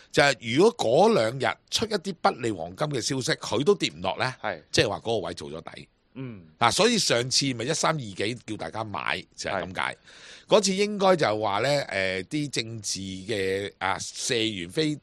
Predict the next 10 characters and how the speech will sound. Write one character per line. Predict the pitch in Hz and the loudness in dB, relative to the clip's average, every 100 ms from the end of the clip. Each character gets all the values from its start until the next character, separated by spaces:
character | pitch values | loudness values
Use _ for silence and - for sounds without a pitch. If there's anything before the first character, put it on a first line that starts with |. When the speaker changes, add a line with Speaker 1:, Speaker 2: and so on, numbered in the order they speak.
| - | -4
Speaker 1:
誒， | 98 | -2
射 | 95 104 | 0 0
飛 | 98 143 | 0 -2
彈 | 117 98 120 | 0 0 0
去 | 107 | -4
敘 | 87 92 | -4 -4
利 | 90 | -4
亞， | - 85 80 - _ _ _ _ | -4 -4 -6 -10 _ _ _ _
但 | 156 117 104 113 | 4 6 4 -2
係， | 104 104 95 | -2 0 -2